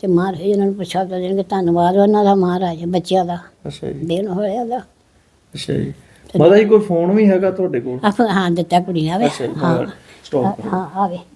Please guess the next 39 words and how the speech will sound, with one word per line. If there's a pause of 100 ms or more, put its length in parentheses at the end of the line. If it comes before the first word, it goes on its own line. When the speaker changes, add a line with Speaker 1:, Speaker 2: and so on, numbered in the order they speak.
(100)
Speaker 2:
ਹਾਂਜੀ,
ਹਾਂਜੀ। (1300)
ਅ,
ਮਾਤਾ
ਜੀ,
ਫਿਰ
ਅਜਿਹੇ
ਹਾਲਾਤਾਂ
'ਚ
ਕੋਈ
ਨਹੀਂ
ਬੋੜਿਆ,
ਕਿਸੇ
ਨੇ
ਕੋਈ
ਮਦਦ
ਕੀਤੀ
ਤੁਹਾਡੀ
ਜਾਂ
ਨਹੀਂ
Speaker 1:
ਨਹੀਂ
Speaker 2:
ਕੀਤੀ?
Speaker 1:
ਕੀਤੀ,
ਨਹੀਂ
ਕੀਤੀ।
Speaker 2:
ਹਾਂਜੀ?
Speaker 1:
ਨਹੀਂ
ਕੀਤੀ। (220)
Speaker 2:
ਨਹੀਂ
ਕੀਤੀ।
Speaker 1:
ਜਸਪਾਲ
ਨੇ
ਮੈਨੂੰ
ਦਿੱਤੇ
ਥੋੜ੍ਹੇ
ਜਿਹੇ
ਰੋਟੀ।
Speaker 2:
ਅੱਛਾ
ਜੀ।